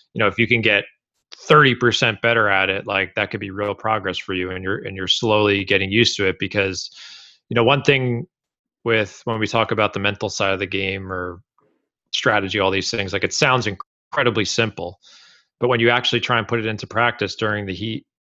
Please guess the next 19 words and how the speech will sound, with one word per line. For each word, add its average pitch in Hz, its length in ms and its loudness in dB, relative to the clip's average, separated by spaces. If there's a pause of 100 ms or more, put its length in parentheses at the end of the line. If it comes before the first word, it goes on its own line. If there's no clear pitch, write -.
the - 60 -2
heat 110 180 -2
of 101 140 -2
battle, 113 340 2
so 101 200 -2
to 98 60 -2
speak, 104 320 -4
in 104 80 -6
a 98 60 -6
round, 107 360 2
it's - 260 -8
much 156 300 2
harder 131 320 6
to - 20 -4
do 117 200 4
that. 98 260 -4
So 110 240 -2
I 135 180 2
would, 139 260 6